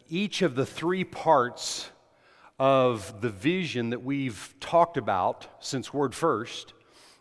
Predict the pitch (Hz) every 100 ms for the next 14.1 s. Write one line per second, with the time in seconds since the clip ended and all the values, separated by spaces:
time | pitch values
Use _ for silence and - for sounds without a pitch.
0 | _ 135 139 139 143 135 135 139 135 175
1 | 165 147 135 - 170 175 147 117 113 101
2 | 95 87 104 147 - - - - - 175
3 | 233 214 - 160 120 156 143 - 165 156
4 | 139 110 117 98 110 143 160 123 95 101
5 | - 170 156 - 98 98 - - - -
6 | _ _ 151 143 - - - - 151 190
7 | 151 151 - 170 151 131 117 113 139 139
8 | 104 113 - 160 170 143 123 135 147 117
9 | - - 165 165 131 110 123 127 113 -
10 | 156 - 107 87 76 78 - - 131 127
11 | 123 127 131 135 156 156 143 113 - 139
12 | 120 123 143 131 - 147 151 135 127 131
13 | 135 117 135 - 147 127 120 127 110 123
14 | 71